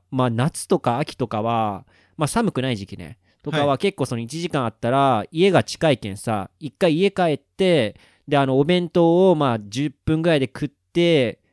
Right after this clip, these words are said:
Speaker 1: ウイニングイレブンの試合をね、まあ、二、三試合やって、で、戻るっていうね、<laughs> あの、ルーティンがあったんやけど、
Speaker 2: うん。
Speaker 1: もう最近はね、めちゃくちゃ寒いけん、もうやっぱチャリ乗ってさ、どっか飯食いに行ったりとかもしたくないよね。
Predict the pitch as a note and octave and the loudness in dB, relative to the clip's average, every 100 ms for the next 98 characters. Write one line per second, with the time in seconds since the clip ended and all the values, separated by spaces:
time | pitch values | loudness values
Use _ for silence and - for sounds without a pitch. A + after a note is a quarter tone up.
0 | - D3+ D3 D#3+ D#3+ D#3 E3+ D3 B2 A2 | -8 -2 0 0 2 4 4 4 2 -2
1 | - B2+ A#2+ A#2+ A#2 B2+ B2+ - A2+ A#2 | 0 0 2 2 0 -2 -4 -4 -2 -2
2 | B2+ D3+ C#3 B2 D3+ A#2+ A2 G#2+ - D3 | 0 0 0 0 0 0 0 -4 2 4
3 | B2 G2+ - - D3+ B2+ C#3 D#3+ F#3+ - | 4 0 -8 -2 0 4 6 8 6 4
4 | - D3 G#2+ A2 A#2+ - - - C3 A#2 | -4 -4 -4 -10 -14 -16 -20 -14 -4 -2
5 | A2+ G#2+ A2+ C3+ C3+ - B2 G#2 A2 - | 0 0 2 4 4 2 -2 -2 -4 -4
6 | G2 G2+ A2 G#2 F#2+ - A#2 A2+ A#2 F#3 | -8 -6 -4 -4 -6 -6 -8 -4 -2 0
7 | A3 G#3+ - A3 A3 G#3+ G3+ D#3+ A#2+ C#3 | 0 -2 -6 -2 0 0 2 2 2 0
8 | G3+ F#3+ - G3 F#3+ G3 F3+ D3 B2+ A#2+ | 0 -2 -2 -2 0 2 0 0 -2 0
9 | A#2+ C3+ - - A3 G3+ D3 A2+ - G#2 | 0 0 -2 -2 0 2 2 0 -2 -6
10 | B2 G#2+ A#2 D3 - B2 G#2+ A#2 A2+ - | -2 0 0 -2 -2 -2 -2 -2 -6 -2
11 | C#3 A#2 G2+ A#2 G#2+ G2 G#2+ - G#3 - | -2 -2 -4 -4 -4 -6 -8 -2 -2 0
12 | A#2+ A2+ F#2+ D2+ D#2+ G#2 | -2 -2 -6 -14 -18 -20